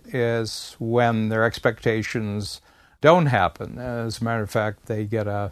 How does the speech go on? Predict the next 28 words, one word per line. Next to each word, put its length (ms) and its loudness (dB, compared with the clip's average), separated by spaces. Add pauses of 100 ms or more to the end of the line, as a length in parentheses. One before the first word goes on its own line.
(120)
negative 760 -2 (260)
situation. 1000 -2
But 260 2
instead 520 4
of 80 0
seeing 520 2 (480)
the 720 -2
setback 840 6
or 320 -4
the 340 -2
failure 640 4
as 800 -2
negative, 680 2
they 180 2
actually 320 2
see 240 -2
it 80 -2
as 260 -4
learning. 600 0
So 500 -2 (400)
this 200 6
sets 240 6
up 140 8
a 80 2
very, 260 8
very 320 4
interesting 600 -2
way 580 4